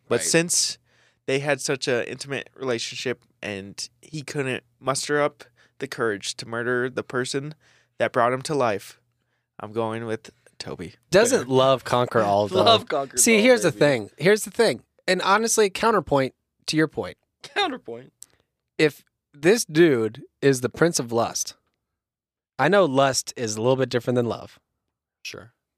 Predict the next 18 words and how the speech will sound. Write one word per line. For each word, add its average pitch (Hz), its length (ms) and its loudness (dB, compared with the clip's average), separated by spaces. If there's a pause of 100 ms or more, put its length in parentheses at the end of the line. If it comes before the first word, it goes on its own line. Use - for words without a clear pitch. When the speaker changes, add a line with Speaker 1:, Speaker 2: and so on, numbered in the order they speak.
Speaker 2:
Lust 107 220 -6
is 113 100 -8
more 117 140 -4
sexual, 98 400 -8 (140)
right? 101 200 -12 (1040)
How 160 220 4
is 156 280 0
this 147 440 2 (280)
dude 123 460 2 (380)
not 135 340 2
able 131 300 0
to 127 120 -8
persuade 120 800 -2 (160)
Robert 107 360 -2
the 104 80 -10
Doll 101 420 -6
to 92 100 -10
kill? - 480 -6